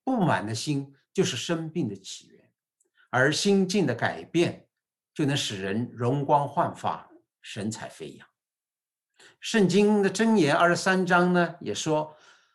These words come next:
也告诉我们说：“因为他心怎样思量，他为人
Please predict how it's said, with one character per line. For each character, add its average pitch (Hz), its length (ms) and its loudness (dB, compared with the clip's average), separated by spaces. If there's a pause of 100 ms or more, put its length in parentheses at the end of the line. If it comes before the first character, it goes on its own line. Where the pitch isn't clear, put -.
(180)
也 139 100 -2
告 180 120 2
诉 175 160 2
我 135 60 2
们 131 100 0
说 160 220 0
：“因 202 380 2
为 139 480 0
他 156 260 -2
心 208 680 0
怎 104 220 -4
样 127 140 -2
思 156 320 -6
量， 90 360 -10 (220)
他 135 140 -2
为 113 340 -2
人 104 460 -6